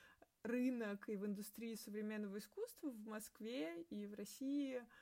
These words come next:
Как тебе кажется, чего не хватает в России и в российском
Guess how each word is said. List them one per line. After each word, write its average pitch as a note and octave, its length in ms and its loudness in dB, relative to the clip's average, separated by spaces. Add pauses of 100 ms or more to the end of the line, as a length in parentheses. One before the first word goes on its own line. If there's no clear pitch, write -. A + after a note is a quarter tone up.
(440)
Как D4 200 4
тебе C#4+ 200 0
кажется, D4 540 0
чего A3 460 -2
не B3+ 120 -2
хватает G3+ 680 -2
в G3 80 -8
России G#3+ 840 -6
и G3 200 -2
в F#3+ 120 -8
российском G3+ 920 -6